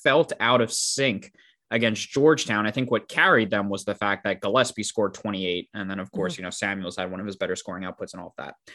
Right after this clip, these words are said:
Speaker 1: But I felt in terms of offensive execution, I was pretty happy with what I saw from Villanova here. They scored sixty-seven.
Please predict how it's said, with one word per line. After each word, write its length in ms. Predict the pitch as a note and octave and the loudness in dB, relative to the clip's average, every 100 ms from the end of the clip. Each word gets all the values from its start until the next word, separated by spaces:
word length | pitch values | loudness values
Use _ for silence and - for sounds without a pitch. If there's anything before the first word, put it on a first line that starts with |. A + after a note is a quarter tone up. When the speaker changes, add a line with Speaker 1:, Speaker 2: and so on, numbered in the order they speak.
| - - _ - | -20 -20 _ 4
Speaker 1:
But 320 | G3 D#3 - | 6 6 4
I 100 | E3+ | 2
felt 220 | - F3 | 6 4
in 120 | C3+ C3 | 4 0
terms 280 | D3 C#3+ | 0 2
of 180 | A#2+ G#2 - _ _ _ | 2 0 -6 _ _ _
offensive 540 | A#2 D3 E3 D3 C3+ G#2+ | 4 4 2 0 -2 -4
execution, 920 | A#2 - - - C3+ E3 - A#3 A#3 - _ _ _ _ - - | -4 -6 -8 -6 -4 -2 2 2 2 -2 _ _ _ _ -10 2
I 120 | C3+ | 4
was 100 | C#3 | 4
pretty 240 | - D#3 | 4 4
happy 340 | B2 A#2+ B2 D3 | 6 4 4 4
with 160 | C#3+ | 4
what 140 | C#3 C3+ | 4 2
I 60 | |
saw 200 | C3+ C#3 | 4 2
from 180 | C#3 C#3+ | 2 0
Villanova 400 | C3+ C#3 C3+ C3 | 0 2 0 0
here. 280 | C3 C3 C3 - _ | 2 2 0 -10 _
They 100 | C#3+ | 2
scored 340 | C#3 - G#3+ G#3 | 2 4 4 4
sixty-seven. 800 | - G3 - - A2+ A#2+ C#3+ | 0 0 -2 2 2 2 0